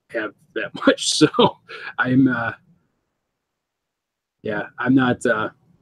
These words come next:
I don't know. I would do, like, airport runs and stuff like that. I think that would be cool. I wouldn't turn it on at night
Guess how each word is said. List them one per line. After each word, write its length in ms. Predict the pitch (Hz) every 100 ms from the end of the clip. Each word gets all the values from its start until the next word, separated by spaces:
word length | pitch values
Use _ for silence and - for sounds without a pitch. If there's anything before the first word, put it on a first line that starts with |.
| _
I 60 | -
don't 80 | 175
know. 160 | 139 151
I 60 |
would 140 | 262 302
do, 100 | 294
like, 140 | 170
airport 320 | 151 156 143
runs 240 | 127 139 131
and 80 | 135
stuff 200 | 147 139
like 120 | 131
that. 120 | 139
I 40 |
think 120 | 139 131
that 60 |
would 60 | 131
be 100 | 127
cool. 200 | - 131
I 80 | 156
wouldn't 220 | 185 156
turn 140 | 139 127
it 60 |
on 140 | 123 117
at 100 | 107
night 240 | 113